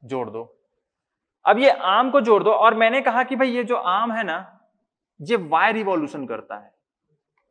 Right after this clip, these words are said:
वाई रिवॉल्यूशन करता है, वाई रिवॉल्यूशन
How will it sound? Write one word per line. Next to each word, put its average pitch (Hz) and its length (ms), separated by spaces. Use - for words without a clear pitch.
वाई 139 320
रिवॉल्यूशन 175 540
करता 110 320
है, 104 160
वाई 151 360
रिवॉल्यूशन 190 640